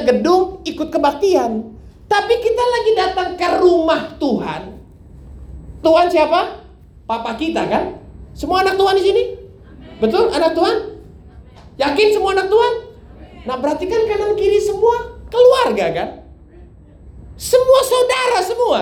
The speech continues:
kan? Nah, konsep itu yang Tuhan mau. Kamu ini tiap minggu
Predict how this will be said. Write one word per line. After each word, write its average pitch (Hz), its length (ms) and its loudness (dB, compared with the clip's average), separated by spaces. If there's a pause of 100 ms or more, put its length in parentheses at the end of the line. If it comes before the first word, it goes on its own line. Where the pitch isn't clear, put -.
kan? 214 160 -8 (640)
Nah, 370 180 -6
konsep 370 640 -2
itu 415 380 0 (100)
yang 403 220 2
Tuhan 349 320 -2
mau. 415 640 -2 (120)
Kamu 359 320 0
ini 392 400 -2
tiap 339 240 2
minggu 196 640 -2